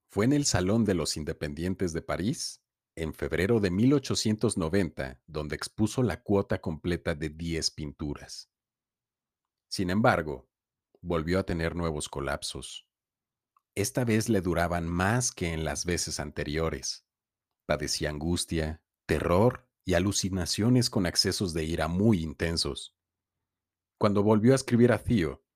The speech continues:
le explicó que había decidido abandonar la clínica. Después de una breve estancia en París con su hermano, decidió establecerse en Auvers-sur-Oise. Trasladado a Auvers-sur-Oise,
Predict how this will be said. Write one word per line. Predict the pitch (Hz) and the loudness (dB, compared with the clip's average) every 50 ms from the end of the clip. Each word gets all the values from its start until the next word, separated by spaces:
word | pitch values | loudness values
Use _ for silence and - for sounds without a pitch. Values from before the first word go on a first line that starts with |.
| _ _ _ _ _ _ _ | _ _ _ _ _ _ _
le | - 87 | -4 -4
explicó | 87 - - - - 87 - - 104 98 | -4 -4 -4 -6 -6 -4 0 2 2 4
que | - 113 | 4 2
había | 107 104 104 107 | 2 4 2 2
decidido | 98 110 104 - - 95 80 90 95 101 98 95 | 4 2 2 0 0 -2 -2 -2 0 0 2 0
abandonar | 90 87 87 82 78 80 80 80 82 78 78 | 0 0 -2 -4 -4 -4 -2 -2 -2 -2 -4
la | 76 71 | -6 -6
clínica. | - - 82 80 80 76 - - 71 69 - _ _ _ _ _ _ _ _ _ _ _ _ _ _ _ _ _ _ | -6 -4 -4 -4 -4 -6 -8 -10 -10 -12 -14 _ _ _ _ _ _ _ _ _ _ _ _ _ _ _ _ _ _
Después | - 80 82 - - - 98 98 | -6 -4 -4 -2 0 2 2 4
de | 95 107 | 6 6
una | 107 104 95 | 6 6 4
breve | 85 92 92 95 92 90 | 4 4 2 2 2 0
estancia | - - - 92 90 87 - 92 | 0 0 0 0 0 0 0 -2
en | 87 | 0
París | 80 - 78 78 85 90 - | 0 0 0 0 0 -2 -2
con | - - 82 | -2 -2 -4
su | - - | -2 -4
hermano, | 71 76 85 92 95 82 76 71 73 - _ _ _ _ _ _ _ _ _ _ _ | -2 0 2 2 2 2 -2 -4 -8 -12 _ _ _ _ _ _ _ _ _ _ _
decidió | - 85 90 87 - - 82 87 92 98 | -2 0 0 0 0 -2 0 0 0 0
establecerse | - - - 107 107 87 - - 98 87 82 - - 92 82 82 | 2 2 2 2 2 2 2 2 0 0 0 0 0 0 0 0
en | 76 73 71 - _ _ _ _ | -2 -4 -10 -14 _ _ _ _
Auvers-sur-Oise. | - 87 87 92 92 101 104 - - 98 82 76 76 76 73 - - - - - _ _ _ _ _ _ _ _ _ _ _ _ _ _ _ _ _ _ | -8 -4 0 0 2 2 2 2 2 2 2 0 -2 -4 -6 -8 -10 -12 -14 -16 _ _ _ _ _ _ _ _ _ _ _ _ _ _ _ _ _ _
Trasladado | - 113 113 107 - 123 110 113 120 127 143 156 165 151 - | 10 10 10 10 10 8 10 10 10 8 10 8 8 6 6
a | - 113 101 82 69 69 - _ | 4 4 4 4 4 0 -6 _
Auvers-sur-Oise, | - 78 80 80 85 90 101 113 117 - - 120 107 90 104 95 90 82 78 71 - - - - | -2 0 2 2 4 4 4 4 4 4 6 6 6 6 6 4 4 2 0 -4 -8 -12 -16 -20